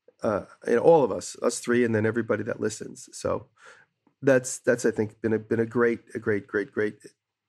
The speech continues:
a, a, a great aspect that I think wasn't really part of the plan. Part of the plan was just, "Oh, let's just talk about what we're doing." But the community, and, you know, we really, really saw that at Making It one hundred. And it was such a great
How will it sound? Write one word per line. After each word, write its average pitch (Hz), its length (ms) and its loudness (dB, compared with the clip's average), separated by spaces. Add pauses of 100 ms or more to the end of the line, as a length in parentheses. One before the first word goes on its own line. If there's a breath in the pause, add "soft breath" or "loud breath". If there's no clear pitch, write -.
(840)
a, 123 40 0
a, 120 440 -4
a 123 40 0
great 120 220 2
aspect 107 440 -2
that 101 280 -2
I 107 60 -4
think 120 260 -4 (180)
wasn't 131 340 2
really 127 200 4
part 123 300 0
of 120 60 -4
the 123 80 -4
plan. 120 600 -2
Part 127 160 4
of - 20 2
the 117 100 0
plan 120 120 4
was 107 100 2
just, 107 140 0
"Oh, 139 100 2
let's 127 200 2
just - 180 -6
talk 110 200 0
about 104 160 2
what 98 100 2
we're 101 100 -2
doing." 98 320 0 (440 loud breath)
But 139 140 4
the 139 60 -2
community, 131 720 2
and, 117 180 0
you 120 60 0
know, 123 160 4
we 135 140 4
really, 135 320 6
really 113 260 2
saw 113 200 0
that 104 160 2
at 95 80 0
Making 110 260 -2
It 101 80 -2
one 104 160 -2
hundred. 104 400 -6 (500 soft breath)
And 104 380 -2
it - 60 -12
was 113 140 -6
such 127 180 -2
a 113 60 -6
great 101 280 -2